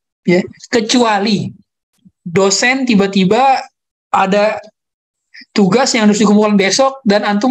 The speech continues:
ada kerjaan seharian dan nggak bisa ditolerir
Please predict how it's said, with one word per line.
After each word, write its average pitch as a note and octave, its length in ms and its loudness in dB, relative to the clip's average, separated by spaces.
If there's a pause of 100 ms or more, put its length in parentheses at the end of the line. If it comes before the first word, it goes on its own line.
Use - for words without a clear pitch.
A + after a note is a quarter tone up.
ada A3 80 -2
kerjaan G#3 480 -2
seharian G3+ 480 0
dan A3 160 2
nggak G3+ 160 4
bisa A3 320 0 (880)
ditolerir G3 880 0